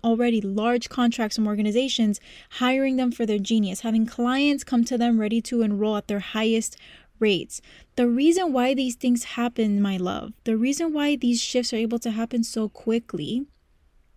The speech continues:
is because the approach that we get to take cannot be along the lines of this mainstream idea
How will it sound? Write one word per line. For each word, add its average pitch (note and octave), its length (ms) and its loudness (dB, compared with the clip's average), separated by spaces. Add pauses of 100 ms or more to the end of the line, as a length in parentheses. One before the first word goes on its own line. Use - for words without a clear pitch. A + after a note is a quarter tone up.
(120)
is C4+ 200 0
because B3 600 -2
the B3 140 0
approach B3+ 840 0
that B3 160 -2
we A#3+ 140 0
get A3+ 280 -2
to A#3+ 140 -4
take A#3 800 -2 (680)
cannot B3+ 640 2 (240)
be C4+ 460 2 (220)
along A#3 400 4
the C4+ 100 -2
lines A#3 480 0
of G#3+ 220 -2
this A3 220 2 (140)
mainstream A#3 1080 4
idea G#3 680 0